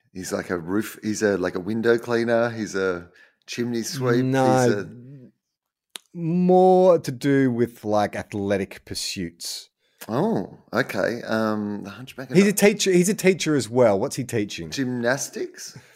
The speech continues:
Speaker 2: Yes, he's a gym instructor. <laughs>
Speaker 1: Oh. <laughs> Oh my God.
Speaker 2: Like,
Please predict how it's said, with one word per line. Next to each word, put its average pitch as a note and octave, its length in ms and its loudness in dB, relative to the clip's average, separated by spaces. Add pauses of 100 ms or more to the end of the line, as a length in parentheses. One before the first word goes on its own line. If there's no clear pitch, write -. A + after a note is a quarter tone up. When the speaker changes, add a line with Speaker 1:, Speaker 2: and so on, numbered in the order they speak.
(200)
Speaker 2:
Yes, C#3 420 2
he's A#2+ 200 -2
a C3 60 0
gym A#2+ 200 0
instructor. - 520 -6
<laughs> - 40 -2 (240)
Speaker 1:
Oh. - 380 -8
<laughs> - 40 -12 (960)
Oh - 120 -12
my - 300 -12
God. - 320 -16 (380)
Speaker 2:
Like, - 360 -4